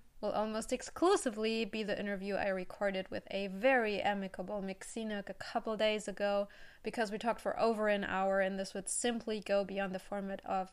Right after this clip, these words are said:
a regular episode. So, seeing that this is the off season,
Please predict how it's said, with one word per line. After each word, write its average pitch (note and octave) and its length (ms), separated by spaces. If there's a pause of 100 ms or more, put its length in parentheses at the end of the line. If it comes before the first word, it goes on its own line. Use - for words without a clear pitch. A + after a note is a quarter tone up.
a F#3 120
regular G#3 640 (120)
episode. - 640 (160)
So, G3+ 560 (440)
seeing D4+ 340
that C#4+ 140
this B3 200
is A3 120
the - 220
off A#3 280
season, G#3 800